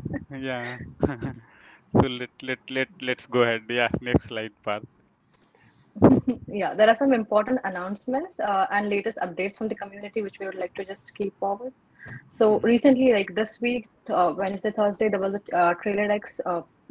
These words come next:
Speaker 2: sponsored by Salesforce, which is like the, which is a developer community event. So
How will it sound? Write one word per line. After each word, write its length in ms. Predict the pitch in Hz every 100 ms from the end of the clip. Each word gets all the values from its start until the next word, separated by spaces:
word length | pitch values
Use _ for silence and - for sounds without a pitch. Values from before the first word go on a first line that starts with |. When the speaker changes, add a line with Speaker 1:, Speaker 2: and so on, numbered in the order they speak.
| 170 -
Speaker 2:
sponsored 420 | - 196 185 190
by 120 | 190
Salesforce, 520 | - 185 196 - 190
which 120 | 190 190
is 140 | -
like 180 | 196 180 -
the, 220 | 190 185 _ - - - -
which 120 | 202
is 100 | 214
a 40 |
developer 400 | 202 190 202 226
community 500 | 214 202 202 202 214
event. 420 | - 202 190 196 208
So 420 | - 180 170